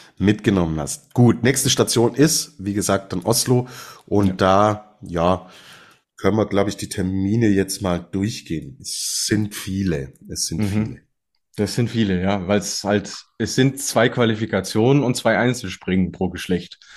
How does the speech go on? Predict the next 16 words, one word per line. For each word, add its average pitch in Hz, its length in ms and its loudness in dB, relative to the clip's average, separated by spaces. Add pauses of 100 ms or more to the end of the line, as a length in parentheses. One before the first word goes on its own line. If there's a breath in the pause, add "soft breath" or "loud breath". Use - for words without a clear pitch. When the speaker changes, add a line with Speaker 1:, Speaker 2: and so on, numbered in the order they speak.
(440 loud breath)
Speaker 2:
Wir 117 100 2
fangen 151 260 4
an 117 360 2
am 135 300 2 (260)
Freitag, 113 720 0
den 107 220 -2
achten - 340 -4
dritten 139 340 0
um 120 140 -2
siebzehn 147 400 0
Uhr 139 180 4
mit 127 180 0
der 110 60 2
Qualifikation 107 840 -4
der 92 100 0
Herren, 170 480 2